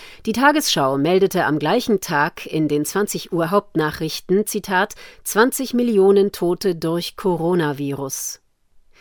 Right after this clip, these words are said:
Wie Tedros auf die zwanzig Millionen kam,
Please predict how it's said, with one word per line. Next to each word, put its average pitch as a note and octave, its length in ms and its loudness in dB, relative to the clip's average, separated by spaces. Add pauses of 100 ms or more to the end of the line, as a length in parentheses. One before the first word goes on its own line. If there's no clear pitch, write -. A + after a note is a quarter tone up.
(300)
Wie B3 400 0
Tedros C#3+ 600 -6
auf C3+ 240 -6
die C#3+ 120 -6
zwanzig G3+ 500 0
Millionen E3 560 2
kam, D#3+ 460 -2